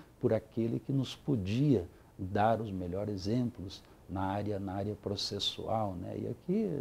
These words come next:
há de se falar, sobretudo, no modelo italiano, no modelo alemão, sempre, sempre códigos muito, muito, eh, focados, né, por nós no território brasileiro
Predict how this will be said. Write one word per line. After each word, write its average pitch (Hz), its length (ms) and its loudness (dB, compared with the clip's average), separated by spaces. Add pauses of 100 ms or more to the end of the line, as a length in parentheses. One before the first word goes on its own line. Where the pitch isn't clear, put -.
(300)
há 107 100 -4
de 104 100 -8
se - 160 -10
falar, 127 420 4
sobretudo, 110 760 -4
no 104 120 -2
modelo 98 640 -4 (380)
italiano, 101 480 2
no 98 140 -2
modelo 92 420 -4
alemão, 98 600 -4
sempre, - 380 -12
sempre - 380 -10 (200)
códigos 107 580 2 (300)
muito, 101 460 -2
muito, 101 600 -4 (340)
eh, 87 340 -6 (200)
focados, 104 760 2
né, 107 200 -4 (260)
por 98 140 -2
nós 95 640 -4 (300)
no 98 100 -8
território 98 560 0
brasileiro 92 640 -8